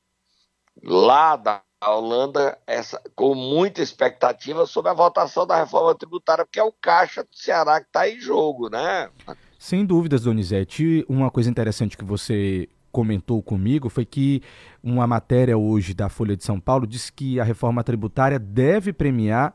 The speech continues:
Speaker 2: estados ou municípios que ampliarem a arrecadação. É um ponto também dessa reforma, né?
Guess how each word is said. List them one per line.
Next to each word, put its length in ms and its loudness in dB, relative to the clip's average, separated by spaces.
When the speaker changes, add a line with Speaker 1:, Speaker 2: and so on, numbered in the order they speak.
Speaker 2:
estados 800 -2
ou 80 2
municípios 880 -4
que 140 -2
ampliarem 720 0
a 100 0
arrecadação. 880 0
É 80 -4
um 80 -4
ponto 440 0
também 420 -4
dessa 240 -6
reforma, 500 -6
né? 220 -4